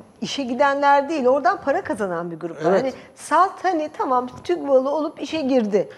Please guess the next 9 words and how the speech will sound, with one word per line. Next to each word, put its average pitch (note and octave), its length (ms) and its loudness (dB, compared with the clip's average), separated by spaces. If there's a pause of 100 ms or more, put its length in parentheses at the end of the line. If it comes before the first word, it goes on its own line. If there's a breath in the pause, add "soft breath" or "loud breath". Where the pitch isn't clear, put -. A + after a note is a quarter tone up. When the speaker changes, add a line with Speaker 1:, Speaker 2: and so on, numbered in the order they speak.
(100)
Speaker 1:
O A4 140 -4
da B4+ 40 4 (120)
değil. F3+ 240 -4 (360 soft breath)
Yani F3+ 220 -2
tügvalı D#4 500 2
olup A3 280 -2
dışarıda D#4+ 480 0
çalışıp - 420 -6
oradan C#4+ 420 2